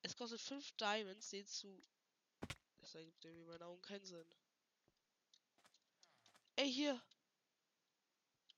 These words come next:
Gönn dir mein Gold! Ja, danke, Digga.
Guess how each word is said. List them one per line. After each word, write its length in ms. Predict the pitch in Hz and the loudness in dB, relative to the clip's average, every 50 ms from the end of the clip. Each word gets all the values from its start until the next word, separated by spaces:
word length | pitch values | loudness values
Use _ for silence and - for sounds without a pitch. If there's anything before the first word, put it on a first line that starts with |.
| _ _ _ - | _ _ _ -8
Gönn 160 | - 240 233 | -6 -4 0
dir 60 | 247 | 2
mein 160 | 247 240 240 | 2 2 2
Gold! 340 | 226 247 247 240 233 - - - - - - _ _ _ - _ _ _ _ - - - _ _ _ _ - - _ - - _ _ _ _ _ _ _ _ _ - 156 143 120 110 101 95 95 95 - - - _ _ _ - - - - _ _ _ _ _ | 2 2 4 4 4 2 -2 -6 -12 -20 -20 _ _ _ -20 _ _ _ _ -20 -20 -20 _ _ _ _ -20 -20 _ -20 -20 _ _ _ _ _ _ _ _ _ -20 -20 -20 -20 -20 -20 -20 -12 -8 -8 -8 -8 _ _ _ -20 -20 -20 -20 _ _ _ _ _
Ja, 120 | - 160 156 | -12 -10 -10
danke, 260 | 156 175 190 - 190 | -10 -10 -12 -12 -10
Digga. 320 | 175 170 165 170 170 170 | -10 -10 -10 -10 -12 -12